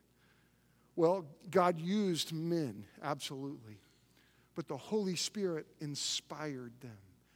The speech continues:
led them, guided them, like he does us. And this is why once you get a taste of, of the Holy Spirit strengthening you and guiding you, you're like, "Dude, I gotta get more of this.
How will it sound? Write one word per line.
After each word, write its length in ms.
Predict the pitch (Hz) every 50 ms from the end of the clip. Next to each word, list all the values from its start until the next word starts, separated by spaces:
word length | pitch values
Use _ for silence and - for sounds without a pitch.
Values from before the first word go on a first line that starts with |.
| _ _ _ _ -
led 600 | 135 135 143 156 160 165 160 156 156 143 139 139
them, 380 | 143 127 120 110 104 113 113 - - - - _ 156 139
guided 600 | - 190 170 147 156 156 156 156 151 147 135 131 123
them, 340 | 139 135 123 117 113 120 - - - - - -
like 340 | 160 165 170 185 196 190 -
he 200 | - - 214 202
does 400 | 160 175 214 208 208 196 156 - -
us. 800 | - 262 262 247 233 190 - - - - - - - - - - - - - - -
And 140 | 220 202 214
this 160 | 240 240 262
is 120 | 240 -
why 380 | - 247 220 240 247 220 220 180 - - - - -
once 240 | 220 233 233 - 240
you 80 | 247
get 180 | 202 185 240 214
a 100 | 208 170
taste 520 | - - - 233 220 220 214 180 - -
of, 160 | 214 196 170 - - - - -
of 80 | 208 180
the 120 | 196 190
Holy 260 | 180 202 226 226 214
Spirit 440 | - - - - 269 233 214 208 -
strengthening 960 | - - - 214 196 - - 254 247 240 240 233 - - 208 196 180 175 175
you 220 | 175 175 180 175 165
and 220 | 160 165 156 151
guiding 560 | - 240 190 202 208 226 226 220 214 196 185
you, 120 | 180 180 170
you're 200 | 170 185 190 185
like, 180 | 160 151 131
"Dude, 220 | 131 175 175 160 147
I 100 | 156 185
gotta 260 | 165 147 131 131 131
get 160 | 135 - -
more 300 | - 147 147 160 156 131
of 100 | 113 110
this. 380 | - - - - - - -